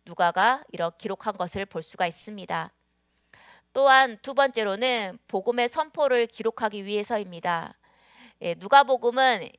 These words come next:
시즌 원이라고 시작하면 시즌 투는 바로, 예, 사도행전입니다. 누가복음을 통해서 복음이 유대인뿐만 아니라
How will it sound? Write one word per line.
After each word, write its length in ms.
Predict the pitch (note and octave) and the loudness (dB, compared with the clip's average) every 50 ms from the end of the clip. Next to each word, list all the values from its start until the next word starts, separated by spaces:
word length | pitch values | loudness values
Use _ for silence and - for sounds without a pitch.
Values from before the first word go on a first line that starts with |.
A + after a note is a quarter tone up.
| _ - | _ -20
시즌 420 | - - D#4+ E4+ - D4+ C4+ A3 | -14 -8 -8 -6 -6 -6 -6 -2
원이라고 480 | F3+ F3 F3+ F#3+ A3 A#3+ B3 A#3 A3+ A#3 | 0 0 0 2 2 2 2 2 0 -2
시작하면 720 | - - A#3 A3+ - A3 D#3+ F3+ G3+ A#3 A3+ G3+ F#3 F3+ - - - C4+ - | -4 -2 -2 -2 -2 -4 -6 -2 0 0 0 0 -2 -6 -12 -20 -20 -20 -20
시즌 400 | _ - - D#4+ - D#4+ D4+ C#4+ | _ -14 -12 -10 -6 -6 -8 -8
투는 380 | - - D#4+ D4+ C#4+ C#4 C4 A#3 | -8 -14 -12 -8 -6 -6 -6 -6
바로, 420 | - - D#3+ F3 A#3+ C#4+ F4 - _ _ - | -4 -4 -2 0 2 0 0 -2 _ _ -20
예, 100 | F3+ - _ _ _ _ | -20 -20 _ _ _ _
사도행전입니다. 1120 | - - - C#4+ C#4+ D#4 D4+ C4+ A#3 G#3 G3+ F#3+ F3+ E3+ E3 E3 - F3+ F3+ F3 E3+ - - _ _ _ _ _ _ - _ _ _ | -10 -2 -2 0 2 2 0 0 -2 -4 -6 -6 -6 -8 -14 -6 0 0 2 2 0 -4 -10 _ _ _ _ _ _ -20 _ _ _
누가복음을 600 | G3+ A3 A#3+ C#4 C#4+ C#4+ D4+ C#4+ C#4+ C4+ C#4 C#4 | -6 0 4 4 4 6 4 2 4 2 0 -2
통해서 680 | C#4 - D4+ C#4 C#4 C#4+ - C#4 A3+ A3 A3+ A3 G#3+ G#3+ - | -2 -2 -4 -2 -2 -2 0 2 4 6 6 6 4 2 -2
복음이 600 | G#3 F#3 F#3 G#3 G3+ A3 B3 C4 A#3+ G3+ E3 - - C#4+ B3 - | -6 -6 -4 -4 -6 -4 -4 -4 -4 -4 -6 -10 -16 -20 -20 -18
유대인뿐만 840 | - F3 F3+ F3+ - A#3+ A#3+ A#3 A3+ A3+ - - A#3+ B3 C4 B3+ A3+ | -16 -14 -8 0 4 6 6 6 4 2 -6 -8 -2 2 2 2 2
아니라 480 | G3+ F3+ E3+ E3+ F3+ G3+ G#3 G3 F#3+ | 2 -2 -2 -2 2 2 4 4 2